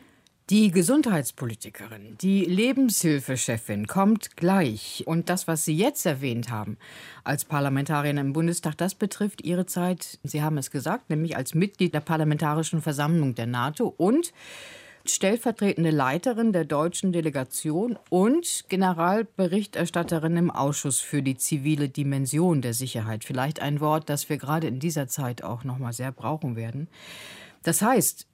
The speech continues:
Frau Schmidt, Sie waren in Georgien, Sie waren in Moldawien. Sie haben sich beispielsweise für eine Mitgliedschaft Georgiens in der nato ausgesprochen. Das sei,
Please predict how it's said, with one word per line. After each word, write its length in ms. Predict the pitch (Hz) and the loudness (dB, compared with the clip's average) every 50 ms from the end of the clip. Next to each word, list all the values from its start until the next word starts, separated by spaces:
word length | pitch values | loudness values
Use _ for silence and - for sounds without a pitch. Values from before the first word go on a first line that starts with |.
| _ | _
Frau 120 | - 160 170 | -4 -2 2
Schmidt, 240 | 170 214 220 - | 4 2 2 2
Sie 180 | - 170 165 131 | 2 0 2 4
waren 400 | 165 180 202 240 254 208 190 165 | 4 4 6 4 4 4 2 0
in 260 | - - 151 143 143 | 0 -2 -4 -4 -4
Georgien, 680 | 135 147 139 - 117 120 117 120 113 101 98 98 110 120 | -2 -4 -4 -4 -4 -4 -6 -6 -6 -8 -8 -8 -8 -6
Sie 240 | - 151 151 147 147 | -4 -4 -2 -2 0
waren 580 | 165 170 190 220 233 190 180 156 143 131 127 | 0 2 2 2 2 2 2 2 2 0 -2
in 400 | - - - 143 135 131 127 - - | -2 -4 -4 -2 -2 -2 -2 -4 -4
Moldawien. 760 | 117 117 117 117 110 107 82 - - 110 107 92 110 127 127 | -6 -6 -6 -6 -6 -8 -8 -8 -10 -10 -10 -10 -8 -8 -6
Sie 180 | 120 143 147 | -4 -4 -2
haben 480 | 131 147 160 175 214 214 233 202 165 147 - - - - - _ | 0 0 2 2 4 4 4 4 2 2 -2 -8 -20 -20 -20 _
sich 300 | - - 147 139 - - | -6 -4 -4 -4 -2 -2
beispielsweise 840 | - 151 190 233 - - - 165 151 - - 151 147 147 160 147 156 | 0 0 0 0 0 -2 -2 -2 -2 0 -2 0 0 0 0 -2 -4
für 140 | 147 - 151 | -4 -4 -4
eine 160 | 101 135 143 | -2 -2 0
Mitgliedschaft 640 | 160 170 165 - 156 135 - - 156 139 123 - - | 0 -2 -2 -2 -4 -6 -4 -4 -4 -6 -6 -6 -8
Georgiens 800 | - - - 117 127 139 135 139 131 131 127 - - - - - - | -8 -6 -4 -4 -4 -4 -4 -4 -4 -4 -4 -4 -6 -6 -6 -8 -6
in 100 | - 151 | -4 -4
der 120 | 139 143 135 | -2 -2 -2
nato 340 | 131 123 120 120 - - | -2 -4 -4 -6 -6 -8
ausgesprochen. 880 | - - - 185 262 262 - - - - - _ - 101 - - 113 110 | -10 -4 -2 -2 -2 -2 -4 -6 -8 -12 -10 _ -8 -8 -6 -6 -6 -6
Das 200 | 123 123 - - | -6 -6 -4 0
sei, 380 | 151 147 151 165 180 202 208 | 2 2 4 4 2 2 0